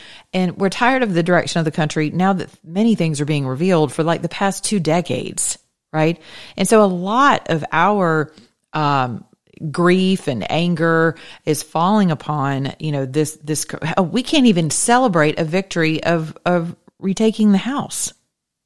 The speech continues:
Many Republicans are still sulking around the country. You bought the, the whole line, hook, line, and sinker from the left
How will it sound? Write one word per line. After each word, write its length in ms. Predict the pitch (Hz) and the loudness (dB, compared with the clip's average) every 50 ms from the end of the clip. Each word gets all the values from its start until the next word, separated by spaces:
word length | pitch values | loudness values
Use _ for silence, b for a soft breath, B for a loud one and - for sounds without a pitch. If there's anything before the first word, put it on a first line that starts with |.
| _ _ _ _ _ _ _ _ _ _ _ _ _ _ _ _ _ _ _ _ _ _ _ _ _ _ - | _ _ _ _ _ _ _ _ _ _ _ _ _ _ _ _ _ _ _ _ _ _ _ _ _ _ -2
Many 300 | 180 202 247 302 330 285 | 2 2 4 4 4 2
Republicans 640 | 190 180 190 - 208 208 233 277 285 - 190 175 160 | 2 2 2 2 2 0 0 0 0 0 0 -2 -2
are 60 | 160 | -4
still 200 | 156 - - 190 | -6 -4 -4 -2
sulking 640 | 156 - - - 190 190 208 220 - - 170 160 156 | -2 -2 -2 -2 0 0 0 -2 -2 -4 -4 -2 -2
around 240 | 156 156 160 165 165 | 0 0 0 0 0
the 80 | 170 | -2
country. 320 | - 175 185 196 - 190 156 | 0 0 -2 0 0 -2 -2
You 120 | 139 139 | -2 0
bought 300 | 131 156 147 147 147 - | 0 2 2 2 2 2
the, 240 | - 147 139 139 131 | 0 0 0 0 0
the 140 | - 135 143 | -2 -2 -2
whole 220 | 143 160 165 165 | 0 0 0 0
line, 320 | 160 165 160 165 156 147 143 | 0 -2 -2 -2 -2 -2 -4
hook, 240 | 143 147 143 - 151 | -4 -4 -6 -4 -4
line, 220 | 151 147 147 151 | -4 -4 -2 -4
and 100 | 147 135 | -4 -6
sinker 340 | - - 165 160 - 135 131 | -4 -4 -6 -4 -4 -4 -6
from 180 | - - 139 | -4 -6 -4
the 60 | 135 135 | -4 -2
left 360 | 151 170 180 170 151 - | 0 0 0 0 0 -4